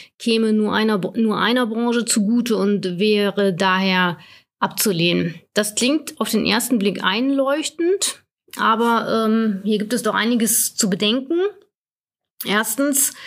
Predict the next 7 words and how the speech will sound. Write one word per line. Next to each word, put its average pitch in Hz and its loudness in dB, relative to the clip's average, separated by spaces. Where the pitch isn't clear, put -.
äh, 214 -4
eine 214 0
erweiterte 240 0
Umweltprämie 196 0
für 185 -2
alle 247 0
Antriebsarten 196 -2